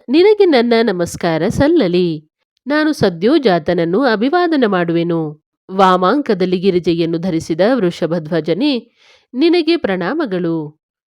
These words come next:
ದಶಭುಜವುಳ್ಳ ಪರಮಾತ್ಮನಾದ ನಿನಗೆ ಪುನಃ ಪುನಃ ವಂದನೆಗಳು.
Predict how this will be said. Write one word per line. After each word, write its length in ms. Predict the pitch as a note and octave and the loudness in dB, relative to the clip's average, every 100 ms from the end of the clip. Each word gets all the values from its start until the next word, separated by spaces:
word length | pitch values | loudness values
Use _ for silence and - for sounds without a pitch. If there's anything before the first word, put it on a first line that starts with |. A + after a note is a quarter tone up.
| A3+ | 0
ದಶಭುಜವುಳ್ಳ 840 | D#4+ - E4 C4+ D#4+ G4 D#4 C4+ A#3+ | 2 4 2 2 6 6 6 4 4
ಪರಮಾತ್ಮನಾದ 840 | A#3 G#3+ F#3 F#3+ C4+ - F#3+ E3+ E3 | 4 2 2 0 -2 -4 -2 -2 -2
ನಿನಗೆ 500 | F3 E3+ E3 E3+ C4+ | -2 -2 -2 0 -2
ಪುನಃ 420 | C#4+ C#4+ D4+ E4 | 0 0 0 0
ಪುನಃ 320 | E4 G#3+ F3 F#3+ | 0 -2 0 -2
ವಂದನೆಗಳು. 1000 | D#4 F4+ A3+ F3 E3 F3 E3+ D#3+ D#3+ | 0 0 0 -2 -2 -2 -2 -4 -10